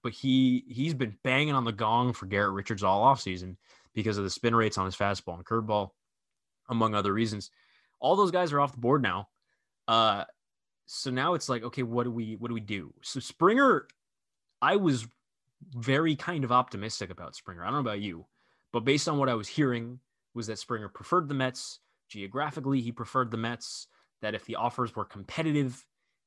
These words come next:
then he'd be going to the Mets, even if he was getting a little bit less with the Mets. Uh, as it turned out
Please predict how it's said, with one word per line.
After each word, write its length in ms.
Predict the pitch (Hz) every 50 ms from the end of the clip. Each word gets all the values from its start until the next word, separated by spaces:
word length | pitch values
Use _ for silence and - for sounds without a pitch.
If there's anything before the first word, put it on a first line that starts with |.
| _ _
then 380 | - 113 110 110 107 101 98 - _ _ _ _ _ _ _ _ -
he'd 240 | - - 120 110 107
be 60 | 113
going 280 | 113 - 117 131 139 131
to 60 | 135
the 80 | 131 123
Mets, 260 | 123 123 120 - -
even 180 | 110 107 110
if 80 | 110 -
he 120 | 110 101 -
was 120 | 113 98 92
getting 200 | 107 104 104 104
a 60 | 98
little 140 | 107 101 95
bit 100 | - -
less 340 | 110 123 131 131 - -
with 120 | 131 123 -
the 60 | 120
Mets. 420 | 117 117 117 - - - - - - _ _ _ _ _ _ _ _ -
Uh, 400 | 110 107 107 104 101 95 92 - - _ _ _ _ _ _ _ _ _ _ _ -
as 120 | 135 123 117
it 80 | -
turned 300 | - - 180 185 180 143
out 220 | 107 98 113 -